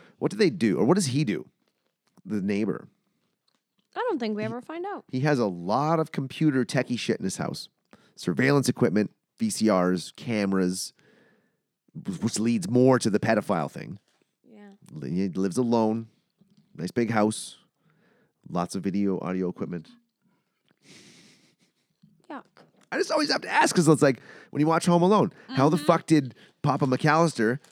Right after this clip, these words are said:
Speaker 1: afford that house?
Speaker 2: Yeah.
Speaker 1: What did he do? That house was massive. So I don't know
Speaker 2: I
Speaker 1: what
Speaker 2: know,
Speaker 1: he did.
Speaker 2: right? I wanna know. I need to know these things.
Speaker 1: And what's with, <clears throat> so the neighbor comes over, brings a bowl of mac and cheese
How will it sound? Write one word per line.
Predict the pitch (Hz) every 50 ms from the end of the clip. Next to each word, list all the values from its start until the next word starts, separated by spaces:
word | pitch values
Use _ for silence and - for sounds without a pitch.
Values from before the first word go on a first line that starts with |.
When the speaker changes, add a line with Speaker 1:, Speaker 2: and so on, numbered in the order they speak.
| _ _ -
Speaker 1:
afford | - 123 - - 107 92 101 113
that | 120 151 147 151
house? | 147 156 - - - - - - -
Speaker 2:
Yeah. | 202 208 226 233 240 208 -
Speaker 1:
What | - 107 123 -
did | - 170 160
he | 156 175 170
do? | 135 208 196
That | 151 156 -
house | 165 185 180 -
was | 156 151 143
massive. | 135 120 113 123 147 170 - - - - - 69 - _ _ _ _ _ _ _ _ _ _ _ _ _ _ _ _ _ _ _ _ _ _ _ _ _ _ _ _ _ _ _ _ _ _ _ _
So | - -
I | -
don't | - -
know | -
Speaker 2:
I | -
Speaker 1:
what | 156
Speaker 2:
know, | - 214
Speaker 1:
he | 208 196
did. |
Speaker 2:
right? | 185 196 214 254 - _ _ _ _ - _ _ _ _ _ _ _ _ _ -
I | - 247 269
wanna | 285 277 269 269 277 277
know. | 294 320 370 381 320
I | 269
need | 277 294 311 262
to | -
know | 311 339 330 349
these | 359 359 320 247
things. | - - 277 254 240 214 190 190 180 - - - _ _ _ _ _ _ - _ _ _ _ _ _ _ _ _ _ _ -
Speaker 1:
And | 165 165 165
what's | 180 175 -
with, | 175 202 185 - - _ -
<clears throat> | - 180 - 143 120 - _
so | - - 127 123 120
the | 92 92 117 110
neighbor | 117 127 131 131
comes | 117 - 127 110 104
over, | 101 98 95 95 98 92 _ _ _ _ _ _
brings | _ - 110 110 107 98 95
a | 101 95 92 90 87 - -
bowl | 90 87 107 110 120
of | 113 87 -
mac | 92 90 85 92 -
and | 78
cheese | - - 82 76 67 -